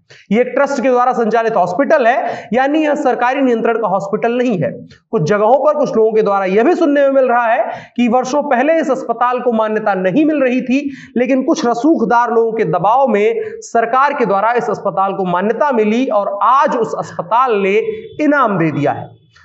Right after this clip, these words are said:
बाईस नवंबर को इस अस्पताल के द्वारा मोतियाबिंद ऑपरेशन का फ्री कैंप लगाया गया था और अधिकतर मजदूर तबके के लोग, गरीब तबके के लोग जो इस बीमारी से परेशान थे, उन्होंने फ्री के नाम पर अपनी अपनी परेशानियां लेकर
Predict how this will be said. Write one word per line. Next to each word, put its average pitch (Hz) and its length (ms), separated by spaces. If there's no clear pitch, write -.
बाईस 240 260
नवंबर 262 360
को 311 200
इस 311 160
अस्पताल 247 460
के 269 140
द्वारा 220 320
मोतियाबिंद 240 680
ऑपरेशन 214 440
का 247 160
फ्री 247 260
कैंप 233 360
लगाया 160 300
गया 131 200
था 120 180
और 240 100
अधिकतर 262 400
मजदूर 269 460
तबके 254 300
के 226 100
लोग, 226 260
गरीब 277 360
तबके 226 280
के 196 120
लोग 202 260
जो 202 180
इस 220 220
बीमारी 196 360
से 208 140
परेशान 214 580
थे, 220 180
उन्होंने 320 640
फ्री 330 300
के 302 140
नाम 226 240
पर - 240
अपनी 269 300
अपनी 233 240
परेशानियां 208 680
लेकर 180 440